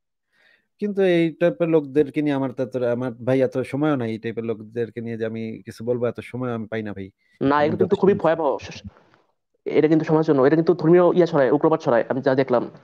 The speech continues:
Speaker 2: পডকাস্টগুলোতে, প্রচুর
Speaker 1: কত
Speaker 2: প্রতারণা করে
Speaker 1: বড়
Speaker 2: এরা,
Speaker 1: বড়,
Speaker 2: অন্ধধার্মিক।
Speaker 1: কত বড় বড় মানে রাঘব বোয়াল আছে, সেগুলো রেখে আমি এই, এই, এটা চুন-, এটা তো চুনোপুটি। আমি তো মনে করি যে, যে আহমদুল্লাহ, তারপরে আব-, আব্দুর রাজ্জাক বিন ইউসুফ, এরা হচ্ছে রাঘব বোয়াল, এদেরকে নিয়ে বানাইতে পারি, যে যদি বানাইতে হয়।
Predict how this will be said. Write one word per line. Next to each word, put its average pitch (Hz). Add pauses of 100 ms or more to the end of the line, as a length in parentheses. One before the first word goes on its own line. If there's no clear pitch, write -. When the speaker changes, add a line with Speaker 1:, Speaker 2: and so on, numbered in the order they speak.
(160)
Speaker 2:
পডকাস্টগুলোতে, 131 (520)
প্রচুর 180
Speaker 1:
কত 175
Speaker 2:
প্রতারণা 196
করে 151
Speaker 1:
বড় -
Speaker 2:
এরা, 202
Speaker 1:
বড়, 208
Speaker 2:
অন্ধধার্মিক। 151
Speaker 1:
কত 196
বড় 202
বড় 208
মানে 170
রাঘব 170
বোয়াল 175
আছে, 175
সেগুলো 160
রেখে 156
আমি 160
এই, 143
এই, 143
এটা 139
চুন-, 160
এটা 151
তো 147
চুনোপুটি। 127
আমি 139
তো 147 (480)
মনে 147
করি 147
যে, 143
যে 139 (240)
আহমদুল্লাহ, 143
তারপরে 127
আব-, 120
আব্দুর 135
রাজ্জাক 143
বিন 139
ইউসুফ, 135
এরা 165
হচ্ছে 156
রাঘব 127
বোয়াল, 107 (380)
এদেরকে 156
নিয়ে 143
বানাইতে 120
পারি, 107
যে 117
যদি 113
বানাইতে 113
হয়। 95